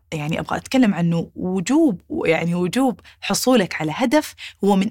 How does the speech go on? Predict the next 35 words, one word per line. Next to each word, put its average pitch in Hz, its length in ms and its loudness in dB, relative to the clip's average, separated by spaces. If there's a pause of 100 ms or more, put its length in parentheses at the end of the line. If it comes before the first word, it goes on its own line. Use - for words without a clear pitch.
أجل 277 300 2
صحتك 170 500 -6
النفسية 160 440 -6
قبل 233 320 2
أي 233 100 4
شيء. - 220 -4 (440)
وإحنا - 280 6
ما 262 80 6
نتكلم 254 360 2
عن 185 120 -2
أهداف 170 380 -2
كبيرة، 160 460 -2
أنا 165 140 0
والله 165 260 2
أبغى 151 180 0
أصير 160 760 -2 (320)
مليونير، 185 640 2
ولا 175 260 2
أبغى - 220 -6
أصير، 170 500 -2 (580)
آه، 160 340 4
يعني 175 400 2
رائد 180 180 2
فضاء 190 380 4
اليوم 196 380 2
قبل 175 200 -2
بكرة، 226 460 0
ولا 185 260 4
أبغى 170 180 2
أكون 170 280 -6
أفضل 180 320 0
دكتور 202 460 0
اليوم 185 320 -2
قبل 165 220 -4
بكرة. 247 420 -2